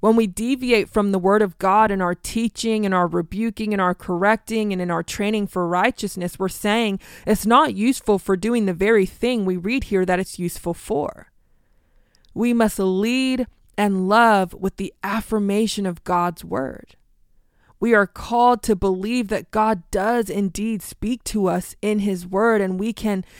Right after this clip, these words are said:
in turn center our lives on hearing and living that word. We must allow it to speak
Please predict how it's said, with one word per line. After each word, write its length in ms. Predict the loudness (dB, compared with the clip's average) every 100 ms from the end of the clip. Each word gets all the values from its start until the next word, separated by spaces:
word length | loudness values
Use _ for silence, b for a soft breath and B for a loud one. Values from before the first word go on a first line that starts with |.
| b
in 160 | -4 -2
turn 340 | -2 0 0
center 540 | -2 -2 -2 -2 -2 -4
our 200 | 0 2
lives 640 | 2 0 -2 0 0 0 -2
on 200 | -4 -4
hearing 640 | -6 -4 -2 0 -2 -4 b b -4
and 340 | -2 0 2
living 360 | 2 4 2 0
that 200 | -2 -8
word. 440 | -10 -10 -14 -20 _ _ _ _ _ _ _ _ _
We 120 | 0 2
must 260 | 2 2
allow 540 | -2 0 2 4 6 4
it 120 | 2
to 120 | -2
speak 680 | -2 -6 -6 -4 -4 -6 -16